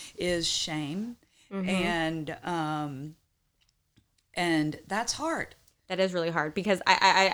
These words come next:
Speaker 2: I, I know my whole stance on, but even, even dieting, even, or I don't like the word dieting, but, like, making different food choices or trying to improve yourself,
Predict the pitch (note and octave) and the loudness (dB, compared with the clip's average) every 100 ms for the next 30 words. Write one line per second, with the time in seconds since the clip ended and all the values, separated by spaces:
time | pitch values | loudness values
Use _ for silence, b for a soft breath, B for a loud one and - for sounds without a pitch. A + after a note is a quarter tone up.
0 | G3 G3+ G3 F3+ F3+ F#3 F3 - D#3+ E3 | 4 6 4 4 4 2 -4 -2 -2 -2
1 | - D3+ D3+ D#3+ D#3 - _ _ _ _ | 0 2 2 0 -4 -8 _ _ _ _
2 | _ _ _ A3 - C4 D4 C4 - A#3+ | _ _ _ -8 0 4 6 4 2 4
3 | C4+ A3+ F3+ B3 F#3+ D#3 - - - G#3+ | 4 6 6 4 4 -2 -4 -10 -8 -2
4 | A3+ A3 G#3 G3+ G3 F#3+ F#3+ G3 A3+ F#3 | 0 2 2 2 4 4 6 6 6 2
5 | F3 E3 D3+ C#3 D#3 D#3+ D#3 - G3 F#3 | 0 -2 0 0 0 -2 -6 -4 0 4
6 | F3+ D#3+ - b b _ _ - G3 F#3+ | 4 2 -4 b b _ _ -4 -2 2
7 | F#3+ F#3 F#3 - F3+ - F3 D#3+ F3+ F#3+ | 0 0 -4 -4 -4 0 -2 0 -2 0
8 | C4+ D#4 C4+ G3+ - G3 F#3 E3 D#3+ E3 | 6 6 6 2 0 -2 -2 -4 -2 0
9 | C#3+ D3 | 0 -2